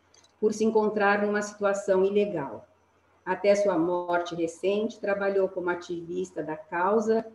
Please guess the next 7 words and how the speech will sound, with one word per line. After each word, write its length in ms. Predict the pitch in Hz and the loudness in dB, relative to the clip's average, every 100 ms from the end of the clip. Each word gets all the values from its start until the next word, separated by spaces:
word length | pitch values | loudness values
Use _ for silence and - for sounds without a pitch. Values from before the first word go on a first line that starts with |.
| - | -6
dando 300 | 180 190 180 | 2 2 2
suporte 920 | - 175 - 175 185 202 - 247 - - | -4 -8 -4 0 0 -2 -4 -8 -8 -10
à 80 | |
comunidade 800 | 180 190 190 190 185 180 170 190 - | -4 -2 0 0 0 -2 -2 -4 -8
trans. 460 | 160 - - - _ _ _ _ _ _ _ _ _ _ _ _ _ _ _ _ _ - | -10 -10 -12 -20 _ _ _ _ _ _ _ _ _ _ _ _ _ _ _ _ _ -6
Recentemente 920 | 214 - 269 294 - 202 208 214 175 | -4 2 6 6 4 0 2 0 -2
também, 720 | - 165 165 208 220 214 - | -2 0 4 4 4 2 -2